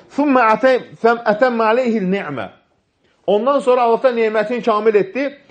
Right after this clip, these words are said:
Fəalləmə əsməl əşyə. Ona adları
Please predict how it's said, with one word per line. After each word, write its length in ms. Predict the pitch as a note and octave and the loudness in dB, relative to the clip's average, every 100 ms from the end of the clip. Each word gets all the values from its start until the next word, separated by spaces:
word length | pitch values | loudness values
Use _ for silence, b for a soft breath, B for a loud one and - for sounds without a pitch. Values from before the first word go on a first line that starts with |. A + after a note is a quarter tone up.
| b - | b -4
Fəalləmə 540 | G3+ G#3+ C4 C#4 A#3+ G#3+ | -2 0 -2 0 0 -2
əsməl 340 | G3+ A#3+ B3+ G#3 | -2 -2 0 0
əşyə. 300 | G3+ A3 G3 - - _ _ _ _ | 0 0 0 -2 -12 _ _ _ _
Ona 220 | G3+ C#4 D4+ - _ _ _ | -4 -2 -4 -8 _ _ _
adları 400 | F#3 G3 F3 G#3 | -2 -2 2 4